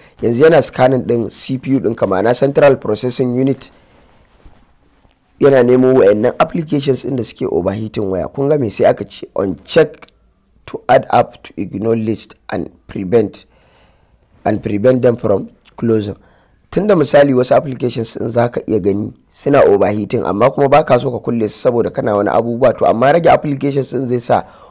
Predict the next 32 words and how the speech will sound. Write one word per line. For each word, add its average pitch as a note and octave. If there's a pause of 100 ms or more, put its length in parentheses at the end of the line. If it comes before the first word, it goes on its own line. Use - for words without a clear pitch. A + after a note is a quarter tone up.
(140)
overheating A2
ɗin G2+
ya E2
ragu. E2
Ban A#2+
sai D#3+
ku D#3
danna B2+
a -
nan F2+
kawai F2+
so -
ɗaya. - (480)
Yanzu C#3
misali C#3
kana B2+
amfani G2+
da A2 (160)
WhatsApp -
ba B2
ka B2
so A2
ka G2+
kulle A2
shi, -
sai -
ka C3+
yi A2
unselecting -
wannan G#2+
WhatsApp G2+
ɗin. E2+